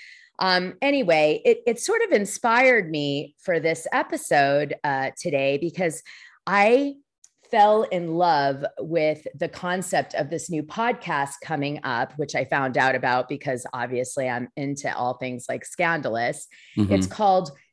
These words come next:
Speaker 1: Missing Pages. And there is this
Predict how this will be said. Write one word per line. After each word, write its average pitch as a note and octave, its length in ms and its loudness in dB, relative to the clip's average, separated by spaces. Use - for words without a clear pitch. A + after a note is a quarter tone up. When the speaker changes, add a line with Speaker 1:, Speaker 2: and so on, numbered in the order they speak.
Speaker 1:
Missing B3 640 2
Pages. C#3 1080 -2
And F#3 440 2
there G3+ 300 6
is F#3 140 0
this F3+ 240 -4